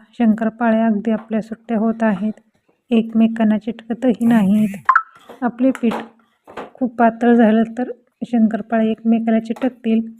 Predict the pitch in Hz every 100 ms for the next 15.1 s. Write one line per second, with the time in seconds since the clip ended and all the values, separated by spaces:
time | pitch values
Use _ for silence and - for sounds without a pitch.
0 | _ _ - 226 233 233 262 254 240 233
1 | 226 208 202 - 269 269 240 214 214 208
2 | 196 196 226 208 196 202 208 - _ -
3 | _ - - _ _ 247 - 277 254 233
4 | - 233 214 220 214 226 220 214 247 247
5 | 240 214 220 220 190 208 202 - _ _
6 | _ - - _ _ _ - _ _ _
7 | _ - 226 220 240 247 226 240 226 220
8 | 240 220 208 226 220 226 233 233 233 214
9 | 226 208 202 208 - _ _ _ _ _
10 | _ _ _ - 233 247 240 233 220 233
11 | 226 226 214 220 220 - 240 240 240 233
12 | 220 208 - 233 226 233 247 220 214 _
13 | _ _ _ _ 240 220 220 233 214 220
14 | 220 240 247 254 240 214 220 226 208 214